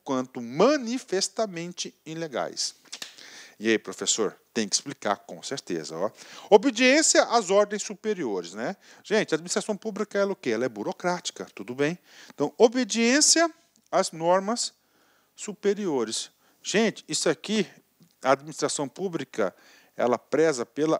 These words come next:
hierarquia. Olha aí, ó. Então, você sempre deve obedecer às ordens do seu chefe.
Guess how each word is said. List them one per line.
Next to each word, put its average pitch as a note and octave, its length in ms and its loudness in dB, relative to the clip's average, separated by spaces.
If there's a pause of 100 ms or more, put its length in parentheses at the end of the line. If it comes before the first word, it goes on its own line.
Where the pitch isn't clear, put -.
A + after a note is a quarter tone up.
(160)
hierarquia. F3 540 -2 (2500)
Olha A3 220 -4
aí, C3 140 2
ó. F#2 180 2 (140)
Então, C3 120 -4
você D#3 200 0
sempre D#4+ 520 4
deve G#3+ 360 4
obedecer F#3 760 0 (640)
às C3+ 320 -2
ordens C#3+ 400 2
do E3 120 -10
seu F3+ 260 -6
chefe. - 540 -6